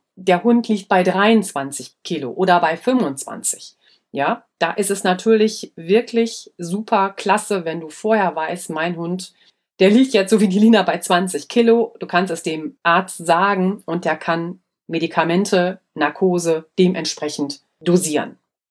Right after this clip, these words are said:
Gerade im Welpenalter führe ich für meine Kunden eine Gewichtskurve. Ähm, das finde ich auch immer wichtig, weil während des Wachstums oder auch bei einer Futterumstellung, dann ist es so ganz schnell zu ersehen,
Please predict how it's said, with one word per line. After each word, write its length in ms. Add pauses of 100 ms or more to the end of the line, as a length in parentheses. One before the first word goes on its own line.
Gerade 340
im 220
Welpenalter 800
führe 420
ich 220
für 160
meine 440
Kunden 640
eine 360
Gewichtskurve. 1200 (580)
Ähm, 720
das 200
finde 180
ich 120
auch 220
immer 360
wichtig, 580
weil 320
während 360
des 240
Wachstums 640
oder 220
auch 140
bei 100
einer 260
Futterumstellung, 1160
dann 220
ist 140
es 180
so 240
ganz 320
schnell 320
zu 140
ersehen, 600